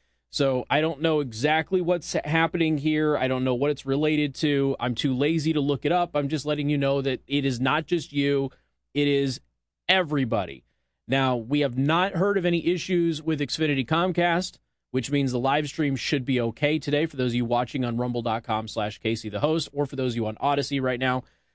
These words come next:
Uh, it should be fine because we haven't heard of any issues with them, but there has been a major issue with, again, Verizon, T-Mobile, A T and T, WhatsApp, Instagram, Facebook, all of that. Uh, basically,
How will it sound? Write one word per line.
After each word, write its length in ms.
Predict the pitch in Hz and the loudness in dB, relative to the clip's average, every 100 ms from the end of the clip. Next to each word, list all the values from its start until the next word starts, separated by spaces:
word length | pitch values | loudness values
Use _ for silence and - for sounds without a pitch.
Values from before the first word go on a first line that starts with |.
| _ | _
Uh, 200 | 113 117 - | -2 -2 0
it 240 | 139 127 | -2 0
should 400 | - - 208 190 | 0 2 2 0
be 160 | 185 165 | -2 0
fine 460 | - 165 131 123 | 0 2 2 0
because 200 | 120 117 | -2 -2
we 80 | 131 | 0
haven't 200 | 139 127 | 0 0
heard 140 | 143 | 0
of 60 | 131 | 2
any 260 | 131 123 127 | 0 0 0
issues 360 | 127 131 120 | -2 -2 -2
with 300 | 117 120 104 | -4 -6 0
them, 280 | 139 131 107 | 0 2 0
but 180 | 127 113 | -4 -2
there 140 | 131 | 0
has 220 | 123 156 | 2 0
been 180 | 131 139 | 0 0
a 40 | 123 | 2
major 500 | 120 139 147 135 135 | 2 2 0 -2 -2
issue 380 | 135 120 127 120 | -2 -2 -2 0
with, 300 | 120 113 - _ _ _ - | 0 -2 -6 _ _ _ -4
again, 260 | 113 110 | 0 0
Verizon, 500 | 101 139 165 156 160 | 0 2 2 0 -2
T-Mobile, 600 | - 170 165 151 139 143 - | 0 0 2 2 0 0 0
A 160 | 156 | 0
T 200 | 147 147 | 0 0
and 140 | 143 135 | 0 0
T, 320 | 139 131 127 | 0 0 0
WhatsApp, 680 | 107 147 156 - 147 135 117 | 0 0 0 2 2 2 0
Instagram, 720 | 160 160 - 139 143 135 127 | -2 -2 -4 0 2 4 2
Facebook, 640 | - 147 143 - 139 131 120 | 0 0 0 -2 0 0 0
all 180 | 139 | 0
of 80 | 131 | 2
that. 280 | 131 127 - _ _ _ - | 2 0 -2 _ _ _ -6
Uh, 120 | 120 | -2
basically, 720 | 120 208 180 170 156 151 | 0 0 -2 -2 0 -2